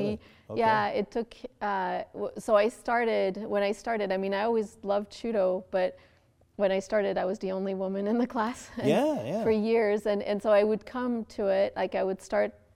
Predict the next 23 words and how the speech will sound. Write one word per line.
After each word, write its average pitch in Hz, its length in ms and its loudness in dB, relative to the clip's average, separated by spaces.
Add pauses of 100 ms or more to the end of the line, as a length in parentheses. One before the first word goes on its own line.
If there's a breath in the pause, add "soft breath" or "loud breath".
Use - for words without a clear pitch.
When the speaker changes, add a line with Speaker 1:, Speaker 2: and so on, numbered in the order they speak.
(120)
Speaker 2:
like, 196 400 -4 (580 soft breath)
you 208 80 -4
know, 185 140 -2
I 185 200 0
would 202 160 4
start 208 300 -2
doing 202 180 2
Shooto 190 340 0
for 196 120 -6
a 190 60 0
little 190 160 -2
bit, 196 180 -4
then 190 120 0
I 185 100 -2
would 190 180 -4
stop, - 380 -10 (200)
and 190 140 -6
then 196 140 -4
I, 196 180 -2
I 180 200 -4
sort 208 200 -4
of 214 80 -2
felt 190 300 -4